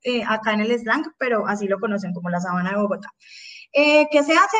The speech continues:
Se visita las afueras, hay lugares que están a una, dos horas.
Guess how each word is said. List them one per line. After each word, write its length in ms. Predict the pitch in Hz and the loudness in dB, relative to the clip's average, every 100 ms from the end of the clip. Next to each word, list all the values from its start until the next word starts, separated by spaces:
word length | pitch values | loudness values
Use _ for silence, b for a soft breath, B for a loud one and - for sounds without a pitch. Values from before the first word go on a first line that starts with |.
| 427 | -4
Se 160 | - 311 | 0 2
visita 300 | 285 240 233 | 2 -2 0
las 200 | 254 294 | 0 0
afueras, 420 | 285 330 359 349 - | -2 0 2 0 0
hay 120 | 254 | 0
lugares 380 | 240 247 247 240 | 0 0 -2 -6
que 80 | 262 | -8
están 240 | 240 214 | -4 0
a 100 | 208 | 0
una, 320 | 285 330 339 269 | 0 0 0 0
dos 200 | 233 233 | 0 0
horas. 260 | 277 294 | 2 2